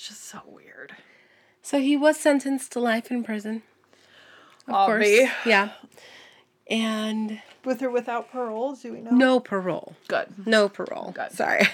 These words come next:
Speaker 2: <laughs> Hope that went without saying, but yes, no parole for this
Speaker 1: You just
Speaker 2: guy.
Speaker 1: never know
Speaker 2: I'm sorry.
Speaker 1: anymore.
Speaker 2: That's true, though. Um, so no parole. And that is the unexplainable case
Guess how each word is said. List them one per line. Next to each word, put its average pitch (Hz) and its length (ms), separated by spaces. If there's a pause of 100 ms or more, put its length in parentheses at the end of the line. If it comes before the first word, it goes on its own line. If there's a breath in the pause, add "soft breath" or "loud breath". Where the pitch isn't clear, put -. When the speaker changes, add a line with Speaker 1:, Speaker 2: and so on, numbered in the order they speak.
(160)
Speaker 2:
<laughs> - 200 (120)
Hope 330 200
that - 140
went 220 140
without 202 320
saying, 208 320
but 220 100
yes, - 320
no 262 200
parole 196 380
for 180 140
this 214 100
Speaker 1:
You 247 100
just 330 240
Speaker 2:
guy. 226 60
Speaker 1:
never 208 300
know 160 220
Speaker 2:
I'm 262 200
sorry. - 360
Speaker 1:
anymore. 180 220
Speaker 2:
That's - 280
true, 277 180
though. 196 280 (420 loud breath)
Um, 214 400
so - 180
no 220 160
parole. 214 380 (720)
And 220 320
that 226 420 (560)
is 269 600
the 208 280
unexplainable 262 1200
case 240 520